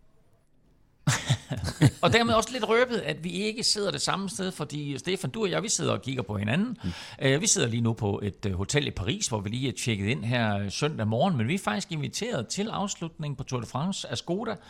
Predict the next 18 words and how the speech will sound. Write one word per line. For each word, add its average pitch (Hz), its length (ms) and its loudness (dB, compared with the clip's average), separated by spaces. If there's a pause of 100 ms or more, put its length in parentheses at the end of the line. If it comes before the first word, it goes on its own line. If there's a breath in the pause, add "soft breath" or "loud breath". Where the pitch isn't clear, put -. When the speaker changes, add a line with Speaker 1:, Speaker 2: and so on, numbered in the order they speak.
(120 loud breath)
Speaker 1:
Vi 131 100 0
var 127 80 4
i - 20 4
Alsace - 520 -2
i 123 100 -4
går, 185 380 -2 (240 loud breath)
og, 113 380 0
øh, 107 80 -2
vi 127 60 -4
fik 123 180 -4
lov 135 200 2
til - 240 -8
at 214 60 -4
cykle - 480 -4 (260 loud breath)
afslutningen 113 600 0
på 101 80 -2
tyvende 123 320 0
etape. 104 340 -2